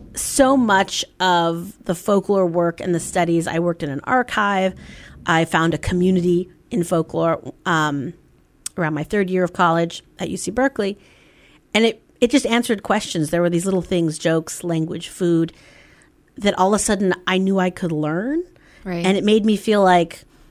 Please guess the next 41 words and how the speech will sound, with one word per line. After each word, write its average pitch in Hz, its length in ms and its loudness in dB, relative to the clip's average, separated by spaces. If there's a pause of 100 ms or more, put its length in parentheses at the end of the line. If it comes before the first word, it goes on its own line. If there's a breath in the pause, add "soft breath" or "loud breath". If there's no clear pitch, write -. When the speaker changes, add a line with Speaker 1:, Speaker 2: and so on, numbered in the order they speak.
(160 soft breath)
Speaker 1:
this 220 180 0
isn't 202 320 -2
something 190 300 -2
that 170 140 0
you're 156 100 -2
born 160 360 0
knowing. 185 520 -2 (240 loud breath)
Speaker 2:
Right. 170 340 -8
Speaker 1:
And 175 460 2 (160)
there's 185 180 2
a 170 60 2
politics 185 720 0 (120)
to - 140 -6
not 175 320 -2
being 156 160 -2
taught. - 280 -6 (120)
Speaker 2:
Mm-hmm. 185 380 -2 (280 loud breath)
Speaker 1:
So - 240 -2
it - 80 -4
became 262 280 0
really 254 200 4
important 214 440 0
to 202 100 -10
saying, 185 340 -2 (100)
"Oh, - 400 -8 (580 soft breath)
I 202 80 -2
can 202 180 -4
find 180 300 0
these 165 160 -2
connections 165 840 -4 (360 loud breath)
and 208 180 0
really 233 160 2
work 208 280 -4
on 190 240 -2
myself - 680 -8
and 190 140 0
my 180 120 2
Speaker 2:
Right. 185 60 2
Speaker 1:
own 202 100 0
family 180 340 -2
history." 175 560 -6